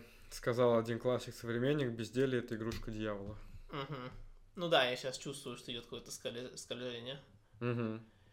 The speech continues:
Speaker 2: Ну да, все, я знал, что я могу сегодня почитать, типа, читать. И еще, типа, знаешь, мне неинтересно сидеть в телефоне, типа, я просто смотрю в телефон, ну, потому что скучно, да, открываю
Speaker 1: Мгм.
Speaker 2: телефон, и я понимаю, что мне все равно
Speaker 1: Мгм.
Speaker 2: скучно. И
Speaker 1: Мгм.
Speaker 2: сериал смотреть скучно.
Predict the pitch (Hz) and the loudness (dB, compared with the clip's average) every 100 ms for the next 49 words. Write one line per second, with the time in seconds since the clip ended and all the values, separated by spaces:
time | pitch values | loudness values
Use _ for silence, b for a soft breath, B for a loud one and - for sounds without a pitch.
0 | b b - 170 147 127 135 123 131 135 | b b 4 10 10 8 2 2 2 4
1 | 156 135 - 123 123 123 - 120 135 - | 6 4 4 0 -2 -4 -6 -8 -10 -8
2 | - 190 190 185 - - - - - 151 | -2 2 2 0 -6 -12 -10 -10 -2 0
3 | 147 - 151 147 190 185 - 131 143 151 | 0 4 6 6 6 2 2 2 2 2
4 | 135 131 131 127 143 147 143 - 185 127 | 0 0 0 2 2 2 0 -4 0 -2
5 | - - - 123 120 - - 147 123 147 | -2 -12 -8 -8 -8 -12 -10 -6 -6 -6
6 | 202 B B B B B _ - 131 131 | -12 B B B B B _ -6 -4 -2
7 | 135 - - 160 175 165 147 143 - 156 | -2 -2 -2 -4 -2 -2 -2 -4 -4 -6
8 | - 131 139 - - 147 170 135 135 127 | -2 0 0 -2 0 6 6 6 4 4
9 | 127 123 127 127 127 143 147 131 120 120 | 2 0 -2 -2 0 0 0 -4 -4 -2
10 | 110 117 - - - - 135 127 127 120 | -2 -4 -8 -20 -20 -8 -4 0 2 0
11 | 120 117 - - - - 151 135 131 123 | -2 -4 -8 -12 -12 4 8 10 8 6
12 | 123 - 170 180 180 165 147 - 151 143 | 2 2 8 8 8 2 -2 0 -4 -2
13 | 131 | -4